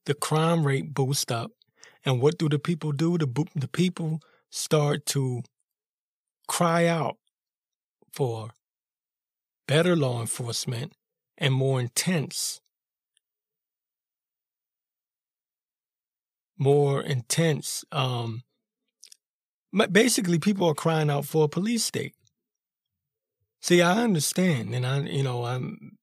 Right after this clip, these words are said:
I don't want crime everywhere. I don't want criminals just roaming the streets all over the place. Deadly thugs and gangsters and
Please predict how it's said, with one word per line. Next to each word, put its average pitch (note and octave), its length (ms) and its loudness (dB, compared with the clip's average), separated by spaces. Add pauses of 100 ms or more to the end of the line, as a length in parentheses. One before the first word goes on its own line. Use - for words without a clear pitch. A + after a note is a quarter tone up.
(680)
I B2+ 60 4
don't B3+ 160 2
want C#3+ 160 0
crime B2 420 0
everywhere. A2 480 -4 (1300)
I F#3 40 0
don't A#3+ 100 2
want G3 140 2
criminals B2+ 560 2
just A#2+ 160 -4
roaming B2 340 0
the A2 80 -6
streets D#3 580 -4 (960)
all C3 180 -2
over A#2+ 140 -4
the A#2 80 -8
place. C3+ 480 -8 (1900)
Deadly C#3 600 2 (420)
thugs D3 440 0
and A2+ 280 -10 (120)
gangsters C#3 600 0
and G#2+ 240 -8